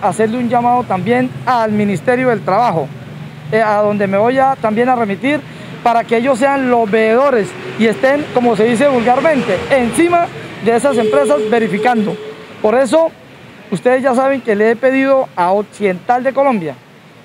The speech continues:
que me certifique, me oficie, me responda cuántos empleados tienen y cuántas empresas contratistas tiene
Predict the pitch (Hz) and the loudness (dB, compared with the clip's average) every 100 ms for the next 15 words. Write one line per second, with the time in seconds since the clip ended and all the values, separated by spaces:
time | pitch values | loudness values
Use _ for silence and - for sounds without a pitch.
0 | - 247 233 226 226 - - 262 247 208 | -2 0 2 0 -2 -10 -4 0 -2 -2
1 | 226 302 - 330 - - - - - - | 0 0 0 -2 -2 -10 -20 -20 -20 -20
2 | - 208 214 220 220 - 311 - 175 135 | -4 0 2 2 0 2 0 -2 -12 -14
3 | - - 190 208 202 - 277 294 285 320 | -18 -16 -4 -2 -2 -2 -2 -2 -2 -4
4 | - - - - - 226 262 269 277 240 | -6 -20 -20 -20 -6 0 0 0 -2 -2
5 | 233 214 220 269 247 - 294 294 294 _ | -2 0 2 2 -2 -2 -2 -2 -8 _
6 | _ _ _ _ _ - _ - - - | _ _ _ _ _ -20 _ -20 -20 -2
7 | 214 - 277 269 - 202 208 185 - 240 | -2 0 0 0 -2 -2 -2 -4 -2 0
8 | 233 - 185 180 214 208 226 208 233 220 | 0 -4 -6 -6 -6 -4 -4 -2 -2 -2
9 | 220 | -4